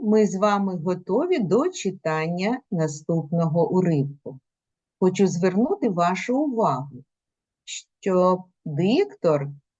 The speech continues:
може деякі слова читати неправильно, а може взагалі не дочитувати ці слова.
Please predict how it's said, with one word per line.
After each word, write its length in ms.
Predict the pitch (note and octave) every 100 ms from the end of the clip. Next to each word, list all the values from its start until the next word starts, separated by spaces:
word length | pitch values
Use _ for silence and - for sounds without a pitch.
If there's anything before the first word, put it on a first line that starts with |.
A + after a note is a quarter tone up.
| _
може 380 | F3+ F#3 F#3 F#3+
деякі 600 | F3+ F#3 F#3 F3+ - F3+
слова 500 | D#3 - F3+ F3 G#3
читати 600 | G3+ G3+ G3 F3+ F3+ F3+
неправильно, 1080 | F3+ A#3 A#3+ G#3 C#3 C3+ D3 D#3 E3+ F#3+ A#3+ - _ _ _ _
а 120 | D#3+
може 340 | D3+ D#3+ D3+ F3
взагалі 640 | E3+ G#3 C4+ F4+ C#4+ E3+
не 160 | D#3+ D#3
дочитувати 920 | D#3+ E3+ - D3 C#3+ C3+ C3 C3 C#3
ці 200 | C#3+ C3+
слова. 600 | C#3+ D3 C#3+ B2+ -